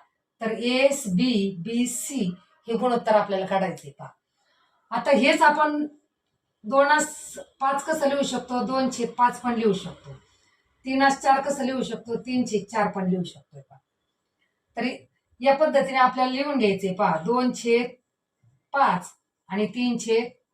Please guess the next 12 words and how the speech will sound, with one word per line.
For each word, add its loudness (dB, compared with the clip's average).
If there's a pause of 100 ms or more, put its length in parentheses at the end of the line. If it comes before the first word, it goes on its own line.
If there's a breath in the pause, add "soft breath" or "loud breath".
(420)
चार. 4 (580)
आता 0
इंग्रजी 2
लेटर 4
मधलं 0
झेड 4
अक्षर, 0
शेवटचं 0
झेड 0
अक्षर 0
घ्यायचंय -2
पहा -2